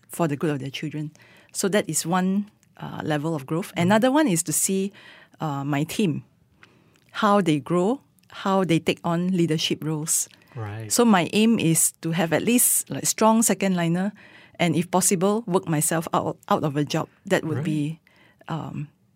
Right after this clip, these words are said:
Speaker 1: that would be a good <laughs> measure of growth for me. And personally, for myself, uh, it's more on focusing on character.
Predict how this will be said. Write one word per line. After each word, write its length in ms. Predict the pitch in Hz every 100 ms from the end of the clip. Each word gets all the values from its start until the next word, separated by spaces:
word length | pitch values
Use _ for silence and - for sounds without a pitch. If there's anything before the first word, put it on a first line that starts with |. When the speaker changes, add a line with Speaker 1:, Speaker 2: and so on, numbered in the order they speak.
| - -
Speaker 1:
that 140 | 180
would 160 | 180 156
be 140 | 156
a 80 | 143
good 240 | 131 185 - 226 - 151
<laughs> 280 | - -
measure 300 | 165 170 165 175
of 140 | 135
growth 180 | 170 170
for 140 | 147
me. 260 | 143 160 165 - - - -
And 240 | 175 165
personally, 580 | 180 202 196 208 214 233
for 260 | 220 165 151
myself, 640 | 147 151 - 196 233 - _ -
uh, 300 | - - 156 -
it's 160 | 170
more 160 | 190 180
on 120 | 160
focusing 460 | 160 180 170 185 175
on 100 | 143
character. 540 | - 139 - - 151